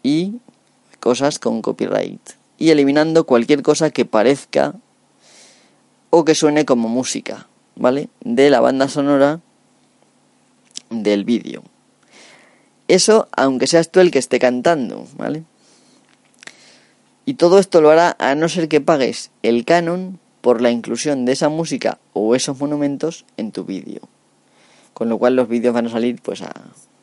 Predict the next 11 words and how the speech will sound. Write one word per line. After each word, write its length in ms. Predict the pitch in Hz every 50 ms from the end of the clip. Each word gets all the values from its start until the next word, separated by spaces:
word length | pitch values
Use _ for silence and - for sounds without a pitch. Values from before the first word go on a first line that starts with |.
| _ _ _ _ _ _ _ _ _ _ _ _ _ _ _ _ _ _ -
<laughs> 300 | 156 - - - - -
a 120 | 214 175 - 170 147 143
cojón 340 | 175 160 147 156 165 175
de 100 | 170 151
obispo, 400 | 127 123 147 147 - - 123 - - - 117 98 101 98 90 -
se 160 | - - 117
dice, 360 | 120 127 135 - 131 98 101
por, 260 | 92 - - 120 139 131
por 180 | - - 139 151
estos 200 | 147 - 151 135
lares. 560 | 123 117 - 131 131 113 - - - - -